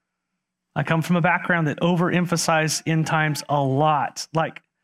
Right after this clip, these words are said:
being out of it, I realized there was just a super emphasis on end times, which is great because Jesus is coming, amen?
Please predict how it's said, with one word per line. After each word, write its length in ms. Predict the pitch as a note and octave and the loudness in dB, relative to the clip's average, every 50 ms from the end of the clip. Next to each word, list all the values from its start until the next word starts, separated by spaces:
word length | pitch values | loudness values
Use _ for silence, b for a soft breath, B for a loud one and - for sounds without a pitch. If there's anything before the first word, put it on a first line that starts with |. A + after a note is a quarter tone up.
| _ _ _ _ _ _ _ _ _ _ _ _ _ _ _ _ _ _ _ _ _ _ _ _ _ _ _ _ _ _ _ _ _ _ _ _ _ - | _ _ _ _ _ _ _ _ _ _ _ _ _ _ _ _ _ _ _ _ _ _ _ _ _ _ _ _ _ _ _ _ _ _ _ _ _ -4
being 220 | C#3 E3+ E3 E3 | -2 0 2 2
out 220 | D#3 D3+ E3 E3+ F3 | 4 4 4 4 4
of 100 | F3 F3+ | 2 2
it, 100 | F3+ - | 2 2
I 60 | D3+ | 2
realized 480 | D3 D3 D3+ D3+ D3+ D#3 D#3 D3+ C#3+ - | 2 2 2 2 2 2 0 0 -2 0
there 80 | E3 | 0
was 140 | G3 G3 D3 | 0 0 0
just 180 | D#3 D3 - B2 | -2 -2 -2 -4
a 60 | G#2+ | -4
super 640 | - - - - - G#3 F#3+ D#3 - C#3 C3 - - | -4 -4 -4 -4 -2 -2 -2 0 -2 -4 -4 -4 -4
emphasis 640 | - D3+ D3 - - C3 - - A#2+ A#2+ - - - | -4 -4 -4 -4 -6 -8 -6 -6 -6 -6 -6 -8 -8
on 200 | C3 C3 C3 - - | -6 -6 -6 -6 -6
end 200 | - C3+ C#3 D3+ | -4 -4 -4 -4
times, 340 | - - F3 C3 A#2 - - | -4 -4 -4 -4 -4 -2 -2
which 160 | F#3+ F#3 - | -2 0 0
is 160 | B3+ A3+ - | 0 0 0
great 260 | - - C4 C4 B3 | 2 2 2 4 4
because 320 | G3+ A#3 - B3+ A#3 F3 - | 2 2 2 2 0 2 2
Jesus 300 | B3 B3+ B3+ A3 - C4+ | 2 4 4 2 2 2
is 160 | C#4 - - | 2 2 2
coming, 400 | - - C#4 C#4 C4 A#3 G#3 F#3+ | 2 2 2 4 4 4 4 4
amen? 540 | F#3+ G#3+ G#3 G#3 A3 B3 C4+ D4 C#4 C#4+ | 4 4 4 4 4 4 2 0 0 -2